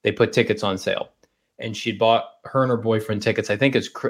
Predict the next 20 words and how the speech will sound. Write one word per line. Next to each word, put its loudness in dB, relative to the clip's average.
as 2
a -2
Christmas 2
gift 2
surprise 0
for -6
her -6
boyfriend. -12
And 0
then 0
after 0
Saturday 0
night, 0
I -2
get 0
a -4
D -2
M 0
from -4
her, -2